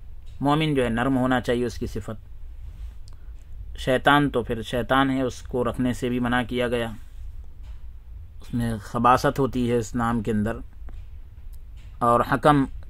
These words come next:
کیونکہ حاکم تو اللہ کی ذات ہے۔ غراب کوے کے معنی میں ہے، تو یہ ایسے نام رکھنے سے بھی منع کیا گیا۔ حباب یہ بھی سانپوں کی ایک قسم ہے،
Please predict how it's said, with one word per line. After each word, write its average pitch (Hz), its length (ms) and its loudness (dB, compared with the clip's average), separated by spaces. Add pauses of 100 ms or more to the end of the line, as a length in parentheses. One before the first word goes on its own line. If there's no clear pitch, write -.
(200)
کیونکہ 120 220 0
حاکم 120 380 2
تو 135 80 4
اللہ 123 180 6 (120)
کی 135 120 2
ذات 127 320 6
ہے۔ 117 120 -6 (1300)
غراب 135 380 8 (500)
کوے 131 320 8
کے 143 100 2
معنی 135 300 6
میں 123 120 0
ہے، 113 80 -6 (920)
تو 107 80 -6
یہ 120 240 4
ایسے 123 240 2
نام 127 240 4
رکھنے 123 260 0
سے 123 160 -2
بھی 135 140 -2 (1080)
منع 143 300 6
کیا 143 220 6
گیا۔ 127 180 6 (1400)
حباب 139 360 8 (540)
یہ 123 140 0
بھی 131 120 2
سانپوں 135 420 4
کی 139 120 2
ایک 135 140 4
قسم 135 260 2
ہے، 113 120 0